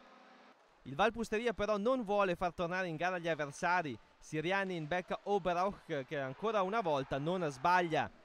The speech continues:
Cinquantasei e zero uno, il Valpusteria insacca la quarta realizzazione della serata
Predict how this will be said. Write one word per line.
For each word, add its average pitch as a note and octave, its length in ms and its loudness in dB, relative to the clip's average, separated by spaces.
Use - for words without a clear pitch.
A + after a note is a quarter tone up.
Cinquantasei D3 800 -4
e E3 100 -4
zero F#3+ 360 0
uno, A3+ 200 -4
il F3+ 80 -2
Valpusteria G3+ 600 -2
insacca F#3+ 560 -2
la D3+ 120 0
quarta F#3+ 320 -2
realizzazione E3+ 600 -4
della C3 220 -4
serata D3+ 580 0